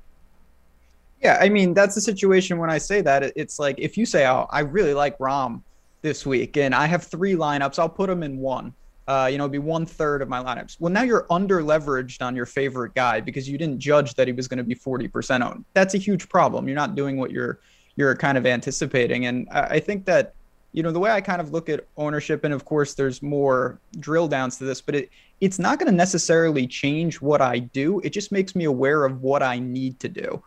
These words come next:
You know, if, if Rahm was, for some insane reason, not popular last week, you could get two or three X the field with thirty percent. You knew that if you wanted to do that, you literally had to lock him last week. And those are the decision points.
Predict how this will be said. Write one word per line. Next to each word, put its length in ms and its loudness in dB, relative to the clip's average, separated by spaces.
You 80 4
know, 120 6
if, 200 6
if 140 0
Rahm 440 2
was, 320 -2
for 220 0
some 320 2
insane 460 0
reason, 380 -4
not 300 -4
popular 480 0
last 320 -2
week, 240 -10
you 140 -4
could 180 -2
get 260 2
two 160 -2
or 140 0
three 400 -4
X 240 -2
the 100 -14
field 540 -2
with 220 0
thirty 340 -2
percent. 500 -4
You 220 2
knew 200 2
that 120 2
if 140 -2
you 100 0
wanted 360 -2
to 40 -6
do 200 -4
that, 180 2
you 120 -4
literally 460 -4
had 280 -2
to 100 -8
lock 360 -2
him 140 -10
last 340 -8
week. 220 -6
And 100 -2
those 160 2
are 120 0
the 100 4
decision 460 -4
points. 340 -4